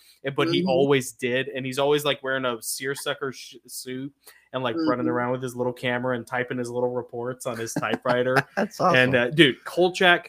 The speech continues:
Speaker 1: Kolchak, K O L C H A K,
Speaker 2: Okay,
Speaker 1: The
Speaker 2: I'll have to
Speaker 1: Night
Speaker 2: check it out.
Speaker 1: Stalker.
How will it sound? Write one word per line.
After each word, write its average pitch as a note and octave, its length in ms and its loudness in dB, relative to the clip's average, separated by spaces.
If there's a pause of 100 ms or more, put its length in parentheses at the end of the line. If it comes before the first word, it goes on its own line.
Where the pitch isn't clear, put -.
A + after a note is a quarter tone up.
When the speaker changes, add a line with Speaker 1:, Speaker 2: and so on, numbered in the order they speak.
Speaker 1:
Kolchak, E3+ 500 0 (120)
K D#3 280 6
O D#3+ 160 4
L C3+ 280 2
C - 340 -4
H A#2+ 340 -2
A A#2 200 -2
K, A2+ 340 -6
Speaker 2:
Okay, A#3+ 500 -4
Speaker 1:
The C3 80 2
Speaker 2:
I'll - 40 2
have B3+ 80 0
to - 40 2
Speaker 1:
Night - 180 0
Speaker 2:
check - 200 -6
it - 40 -2
out. G2 80 -2
Speaker 1:
Stalker. F#2 320 -8